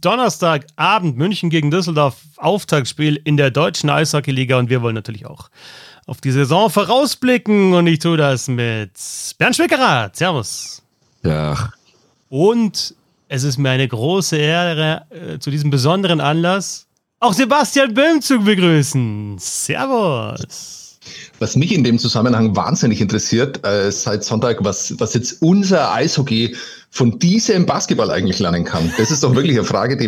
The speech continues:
Speaker 3: wir jetzt, ähm, für die nächsten zwei Stunden hier unbedingt erörtern sollten.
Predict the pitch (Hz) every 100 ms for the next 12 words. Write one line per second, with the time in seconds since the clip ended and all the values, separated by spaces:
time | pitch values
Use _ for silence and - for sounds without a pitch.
0 | 107 104 101 - 87 101 101 101 98 92
1 | - 101 98 98 - 98 95 - 107 98
2 | 101 98 110 98 95 - 131 101 90 87
3 | - 90 92